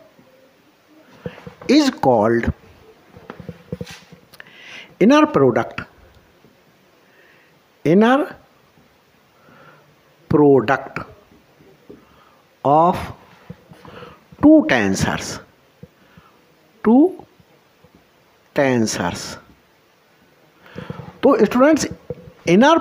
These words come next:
product में सिर्फ एक कंट्रावेरिएंट suffix एक tensor का दूसरे tensor के कोवेरिएंट suffix के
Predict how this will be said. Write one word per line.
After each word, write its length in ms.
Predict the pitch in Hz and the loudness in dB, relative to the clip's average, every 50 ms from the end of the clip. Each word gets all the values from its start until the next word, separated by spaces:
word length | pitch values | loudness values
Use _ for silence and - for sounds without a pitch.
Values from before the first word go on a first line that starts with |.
| - | 2
product 420 | - 202 196 190 175 156 - - 139 | 2 2 4 4 2 0 -2 -2 0
में 380 | 127 147 226 269 175 98 85 - - - _ _ _ _ - - - - - - - - _ - | 2 4 4 4 2 0 -2 -8 -14 -20 _ _ _ _ -18 -18 -18 -20 -20 -20 -20 -12 _ -6
सिर्फ 680 | - - - - - 277 262 175 - - - - - - - - - _ - - _ _ 170 | -6 -4 -4 0 0 0 0 0 -4 -10 -14 -12 -12 -12 -12 -12 -18 _ -20 -20 _ _ 4
एक 240 | 202 240 - - - | 4 4 4 2 0
कंट्रावेरिएंट 600 | - 139 131 127 143 151 165 165 185 208 233 226 | 0 0 0 0 0 2 2 2 4 2 2 2
suffix 440 | - 240 226 - 277 269 - - - - _ _ 117 | 2 0 0 0 -2 -2 -2 -8 -10 -12 _ _ 0
एक 180 | 127 147 151 - - - _ - - - - - | 0 0 0 -2 -10 -18 _ -20 -20 -20 -6 -2
tensor 300 | - 190 208 202 - - | 0 0 2 2 0 -2
का 240 | - - 240 247 254 - - - - - - - - _ 123 120 117 | 0 0 -2 -2 -2 -6 -10 -10 -10 -10 -12 -14 -12 _ -8 -4 -2
दूसरे 440 | 170 196 220 226 - 254 277 311 311 226 - - - - - - _ - - _ _ - | 0 0 0 0 0 2 2 2 2 0 -2 -6 -14 -20 -20 -20 _ -20 -20 _ _ -2
tensor 360 | 175 165 160 143 - 151 127 - - | 0 0 0 0 0 -2 -4 -2 0
के 140 | 202 233 214 139 - - - - _ _ _ _ _ _ _ _ _ _ _ _ _ _ _ _ _ _ | 2 2 2 2 -2 -6 -14 -20 _ _ _ _ _ _ _ _ _ _ _ _ _ _ _ _ _ _
कोवेरिएंट 480 | - 175 175 165 160 143 143 139 131 123 | 2 2 2 4 2 2 0 0 -2 -2
suffix 360 | - 127 110 120 - - - | -4 -6 -6 -6 -6 -8 -6
के 220 | - 175 196 226 | -2 0 0 0